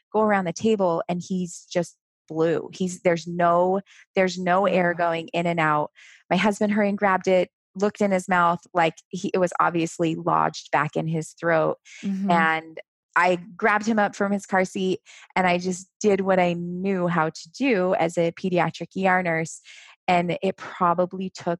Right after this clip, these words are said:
Speaker 1: like, twenty back blows. It was
Speaker 2: Oh
Speaker 1: so
Speaker 2: my gosh.
Speaker 1: long, and it was so terrifying, but it came out, and it shot across the floor, and he went limp on my body. And of course, like, <laughs> I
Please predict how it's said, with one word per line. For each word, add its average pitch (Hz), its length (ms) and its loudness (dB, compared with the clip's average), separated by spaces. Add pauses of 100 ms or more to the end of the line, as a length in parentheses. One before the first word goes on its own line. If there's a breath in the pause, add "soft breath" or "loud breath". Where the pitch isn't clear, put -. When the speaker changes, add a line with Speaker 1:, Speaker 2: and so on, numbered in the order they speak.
Speaker 1:
like, 170 140 -2 (360)
twenty 175 360 -4
back - 280 -2 (120)
blows. 147 420 -8
It 208 140 -12
was 185 260 -6
Speaker 2:
Oh 214 120 -2
Speaker 1:
so 202 60 -4
Speaker 2:
my 185 140 -6
gosh. 180 520 -12 (100)
Speaker 1:
long, 180 480 0
and 180 180 -6
it - 120 -8
was 180 120 -10
so 190 460 -2
terrifying, 170 840 -2 (680 loud breath)
but 180 320 2
it - 160 -2
came 196 220 -2
out, 262 340 2
and 185 100 0
it - 80 -6
shot - 280 0
across 180 340 -4
the 190 60 -10
floor, 240 680 0
and 180 360 0
he 233 260 -4
went 214 240 -2
limp 208 220 -4
on 202 140 0
my 196 160 2
body. 190 520 0
And 185 80 -4
of 180 180 -10
course, 190 240 -4
like, 190 220 -2 (100)
<laughs> - 300 -8
I 247 320 2